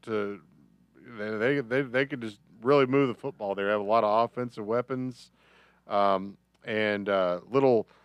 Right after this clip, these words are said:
little plug here. We got a, a story coming later in the week on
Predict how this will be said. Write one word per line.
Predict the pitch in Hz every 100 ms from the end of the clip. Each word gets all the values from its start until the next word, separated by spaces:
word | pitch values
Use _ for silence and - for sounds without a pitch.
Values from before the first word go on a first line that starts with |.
| _ 120
little | 127
plug | 110 - 139 131 110
here. | 110 101 98
We | 101
got | 110 107
a, | 101 98 82 101
a |
story | - 131 131 123
coming | 117 131 123 120 120 - _ _ -
later | 110 127 131
in | 127
the |
week | 123 139 127
on | 107 101 98